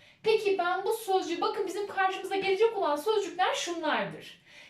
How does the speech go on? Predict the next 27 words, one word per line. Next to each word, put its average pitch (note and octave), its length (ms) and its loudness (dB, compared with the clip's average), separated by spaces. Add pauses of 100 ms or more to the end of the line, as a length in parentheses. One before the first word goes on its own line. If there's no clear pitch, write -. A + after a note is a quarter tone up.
Yani G#4+ 320 2
ben G4+ 260 0
ne G4+ 40 -2
yapacağım? E4 560 0
O F#4 80 2
sözcüğün - 500 -2
kökünü E4 480 -2
bulacağım. A#3+ 480 -2
Hangi G4+ 280 -4
ses E4 240 -6
olayının B3+ 460 -2
olup E4 320 -2
olmadığını B3 480 0
anlayabilmem C4 600 -2
için A#4 220 -8 (100)
sözcüğün F#4+ 400 -4
kökünü D4 400 -6
bulmam G#3 360 -4
gerekiyor. F#3+ 560 -8 (340)
Bu D#4+ 100 -4
sözcüğün E4+ 720 -4
kökü E4 340 -2
kar D#4 440 -2
değil, D4+ 340 -2
değil G4 160 -4
mi B4 100 -6
arkadaşlar? B3 640 -4